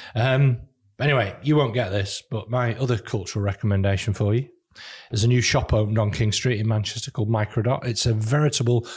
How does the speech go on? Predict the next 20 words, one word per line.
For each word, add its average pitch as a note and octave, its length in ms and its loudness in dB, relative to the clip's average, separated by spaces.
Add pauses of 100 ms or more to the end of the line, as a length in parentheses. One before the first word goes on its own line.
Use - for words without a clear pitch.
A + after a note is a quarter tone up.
(140)
oasis F3 760 0 (320)
of G#2+ 100 0
musical G#2+ 420 2
delights. G#2 460 -2
It's A#2 120 -6
curated C3+ 680 2 (220)
by A#2 140 4
a A2+ 40 4
designer B2 420 4
called G#2 220 0
Brian G#2 300 2
Cannon, A2+ 360 2 (320)
the A2+ 80 2
man C3 260 4
who A#2 180 4
designed A2+ 580 0
some - 200 -2
of A2 60 2
the G#2+ 80 0
best A2+ 440 -2